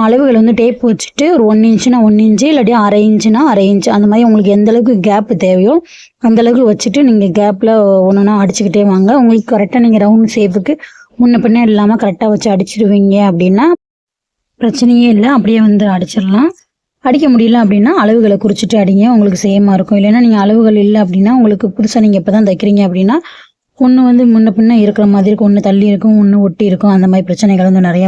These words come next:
வரும். அதனால அந்த மாதிரி தைக்காம கரெக்டா அளவுகளை குறிச்சிட்டு தைங்க. அந்த ஷேப் வந்து நம்மளுக்கு கரெக்டாக இருக்கும். இப்போ ஃபுல்லா உங்களுக்கு த-, நான் தச்சுட்டு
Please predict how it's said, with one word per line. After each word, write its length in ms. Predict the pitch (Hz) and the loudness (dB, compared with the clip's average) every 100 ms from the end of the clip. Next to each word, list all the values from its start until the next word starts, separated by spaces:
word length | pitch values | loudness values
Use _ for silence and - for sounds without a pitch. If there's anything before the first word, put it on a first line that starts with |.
| 170 | -2
வரும். 260 | 175 262 330 - - _ _ _ _ 277 | -2 -2 -4 -12 -20 _ _ _ _ -4
அதனால 260 | 233 226 269 233 | 0 0 0 0
அந்த 120 | 208 | 0
மாதிரி 140 | 214 208 | 0 -2
தைக்காம 380 | 190 208 202 320 403 _ _ _ _ - | -4 -2 0 0 -2 _ _ _ _ -6
கரெக்டா 240 | 214 247 208 | -4 -2 0
அளவுகளை 300 | 214 214 190 | 0 0 -2
குறிச்சிட்டு 320 | 214 208 185 196 | -4 -4 -4 -2
தைங்க. 220 | 190 190 247 | 0 0 2
அந்த 100 | 202 196 | 0 0
ஷேப் 260 | 220 240 214 | -2 0 0
வந்து 160 | 208 | 2
நம்மளுக்கு 260 | 202 180 190 202 | 2 0 -2 -4
கரெக்டாக 380 | 175 - 175 185 175 | -4 -4 -2 -2 -2
இருக்கும். 280 | 165 180 208 _ _ _ _ | -4 -4 -8 _ _ _ _
இப்போ 140 | 240 | -4
ஃபுல்லா 260 | 254 262 277 | 0 0 2
உங்களுக்கு 240 | 226 208 | 0 0
த-, 80 | 185 | 0
நான் 120 | 202 196 | 0 0
தச்சுட்டு 280 | 190 208 | -2 -2